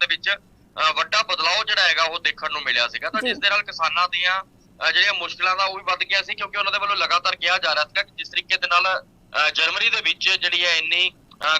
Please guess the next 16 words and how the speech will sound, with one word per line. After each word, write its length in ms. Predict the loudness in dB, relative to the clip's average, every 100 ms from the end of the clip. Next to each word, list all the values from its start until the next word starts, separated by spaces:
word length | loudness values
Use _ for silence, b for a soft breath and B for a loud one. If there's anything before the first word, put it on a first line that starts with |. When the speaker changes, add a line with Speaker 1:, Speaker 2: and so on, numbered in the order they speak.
| 0
Speaker 1:
ਗਰਮੈਸ਼ 420 | 0 2 0 0
ਦੇਖਣ 260 | -2 -2 -2
ਨੂੰ 120 | 0
ਮਿਲ 140 | 0
ਰਹੀ 120 | 0
ਹੈ, 40 | 0
ਗਰਮ 300 | 0 -2 -4
ਹੋ 120 | -4
ਗਿਆ 160 | -2 -2
ਮੌਸਮ, 300 | -4 -8 -6
ਤਾਂ 180 | -6
ਉਸ 100 | -6
ਤਰੀਕੇ 320 | -6 -6 -2 0
ਨਾਲ 160 | 0
ਝਾੜ 340 | 0 2 2 0
ਜਿਹੜਾ 260 | 0 0